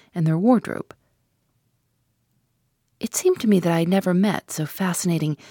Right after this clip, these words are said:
and so thoughtful a man. As I was already in debt to my tradesmen, the advance was a great convenience.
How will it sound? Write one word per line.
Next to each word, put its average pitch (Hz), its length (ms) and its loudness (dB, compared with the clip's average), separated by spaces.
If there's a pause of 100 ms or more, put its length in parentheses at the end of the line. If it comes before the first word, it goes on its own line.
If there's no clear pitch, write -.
(200)
and 170 100 -6
so - 160 -4
thoughtful - 480 -6
a 170 40 2
man. 202 400 0 (1000)
As 196 140 -6
I 185 100 2
was 180 120 0
already 185 360 0
in 147 140 -2
debt - 380 -4 (140)
to 147 100 -8
my 139 140 -2
tradesmen, 175 540 0 (380)
the 190 180 4
advance 220 560 2
was 165 140 -6
a 160 60 -2
great - 320 -4
convenience. - 760 2